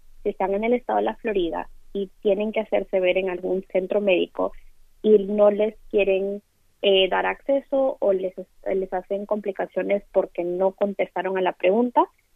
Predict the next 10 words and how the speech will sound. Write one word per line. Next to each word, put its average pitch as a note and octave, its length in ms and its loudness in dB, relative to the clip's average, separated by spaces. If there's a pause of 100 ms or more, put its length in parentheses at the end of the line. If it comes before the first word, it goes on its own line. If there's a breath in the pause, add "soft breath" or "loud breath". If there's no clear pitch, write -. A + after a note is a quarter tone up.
(120)
tienen G#3 340 4
todo G#3 160 4
el A3+ 80 0
derecho G3+ 320 0
a G3 80 0
llamar F3+ 180 -2
ese F#3+ 220 -4
número A3 440 0
y G3 140 0
reportarlo A#3 840 2